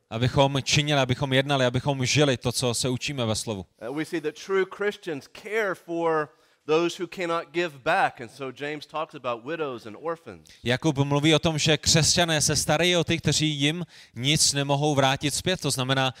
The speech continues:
Speaker 1: my se staráme o vdovy, staráme se, nebo chceme se starat o sirotky.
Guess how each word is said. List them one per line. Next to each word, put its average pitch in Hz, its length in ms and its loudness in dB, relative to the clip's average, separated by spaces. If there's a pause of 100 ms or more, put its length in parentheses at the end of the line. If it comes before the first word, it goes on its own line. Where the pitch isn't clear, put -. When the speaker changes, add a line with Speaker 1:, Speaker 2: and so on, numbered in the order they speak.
(220)
Speaker 1:
my 120 80 0
se 123 140 2
staráme 139 500 2
o 127 120 2
vdovy, 120 340 2
staráme 131 520 0
se, 135 260 2 (200)
nebo 107 100 -2
chceme 135 280 0
se 135 120 2
starat 131 320 2
o 131 60 -4
sirotky. 123 500 0